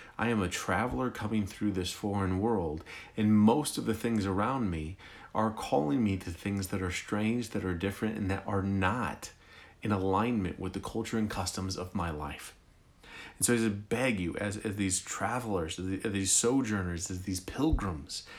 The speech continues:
what does he say? "Abstain from fleshly lust," which what? Which war against the soul. And, and I love the way that he, he uses this here. And, and I'll be real, this, this was something that it took me years to understand as I matured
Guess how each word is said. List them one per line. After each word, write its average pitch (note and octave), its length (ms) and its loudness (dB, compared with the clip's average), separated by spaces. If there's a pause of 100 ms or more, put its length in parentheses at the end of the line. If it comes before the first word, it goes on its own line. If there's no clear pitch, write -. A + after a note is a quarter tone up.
(260)
what A2 120 4
does B2+ 80 2
he C#3 60 -2
say? D3 280 0
"Abstain C#3+ 960 0
from B2 260 -2
fleshly A#2 540 -2
lust," G2 480 -2 (360)
which A2 260 0
what? B2 260 4
Which - 220 -4
war A#2 840 2
against A2 360 0
the G2+ 60 -8
soul. - 360 -4 (380)
And, B2 100 2
and B2 160 -2
I B2 60 2
love D3+ 240 0
the C#3+ 80 0
way B2+ 180 2
that A2+ 160 0
he, G#2 640 0
he - 240 -6
uses G2 540 0
this - 180 -6
here. F2 380 -6
And, G2 100 -2
and A2 440 -4 (180)
I'll A#2+ 100 -2
be A#2 140 2
real, G#2 320 2
this, F#2 260 -6
this - 320 -8
was G#2 260 0
something G2 440 0
that F2+ 160 -6
it G#2+ 240 -8
took G#2 160 -6
me F#2 420 -2
years G2 540 -2
to - 120 -10
understand F#2 640 -4
as F#2 140 -6
I F2 80 -4
matured E3 640 -2